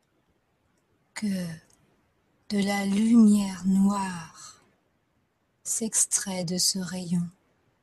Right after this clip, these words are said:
et se pose sur les parties inactives. Et cette lumière noire contient absolument toutes les couleurs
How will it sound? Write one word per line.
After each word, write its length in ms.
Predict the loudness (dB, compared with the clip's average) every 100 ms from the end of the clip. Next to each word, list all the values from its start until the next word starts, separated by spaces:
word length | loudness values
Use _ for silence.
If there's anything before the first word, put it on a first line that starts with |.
| _ _ _ _ _ _ -6
et 80 | -2
se 200 | 0 0
pose 800 | -4 -8 -6 -6 -8 -10 -10 -16 _ _ _ _ _ _ _ -10
sur 200 | -8 -6
les 140 | -8
parties 400 | -8 -10 -8 -8
inactives. 1000 | -2 -2 -2 -6 -12 -10 -14 -16 -20 -20 _ _ _ _ _ _ _ _ _ _ _ _ _ _ _ _ _ _ _ _ _ _ _ _ _ _ _ _ _ _ _ _ _ _
Et 40 | -6
cette 360 | -4 -4 -4
lumière 920 | -4 -2 2 6 8 8 4 0 0 6
noire 840 | 6 6 4 -2 -10 -16 -20 -20 _ _ _ _ _ _
contient 480 | 0 2 4 2 2 -6
absolument 800 | -12 -2 0 0 2 4 4 2 -6 _
toutes 280 | -8 -8 -8
les 160 | -10
couleurs 840 | -10 -10 -8 -6 -8 -14 -20 -20